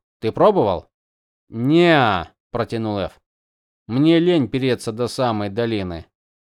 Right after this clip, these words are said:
Кроме того, мой братец там побывал и вернулся с онемелыми руками. Больше ничего ими никогда не чувствовал». «А что она ему даровала?» спросил Баксель. Хозяйка в это время обернула вазу тканью,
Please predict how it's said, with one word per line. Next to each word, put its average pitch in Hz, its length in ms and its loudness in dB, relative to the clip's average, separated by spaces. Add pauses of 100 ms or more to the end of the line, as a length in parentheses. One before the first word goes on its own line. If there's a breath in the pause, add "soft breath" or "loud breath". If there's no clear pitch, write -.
(260)
Кроме 151 360 4
того, 160 300 2
мой 160 200 2
братец 123 560 2
там 104 220 -6
побывал 98 600 -2 (480)
и 117 80 -6
вернулся 170 640 0
с - 100 -8
онемелыми 131 580 -2
руками. 101 640 -2
Больше 143 420 0
ничего 160 520 0
ими 147 280 2
никогда 113 500 -2
не 147 160 2
чувствовал». 95 720 -6 (380)
«А 90 120 -4
что 117 200 -4
она 127 160 0
ему 123 160 0
даровала?» 101 640 0 (440)
спросил 123 460 -4
Баксель. 107 520 -4 (800)
Хозяйка 117 560 -2
в 98 40 -2
это 95 160 -4
время 123 320 -2
обернула 117 500 -2
вазу 87 340 -6
тканью, 123 580 -4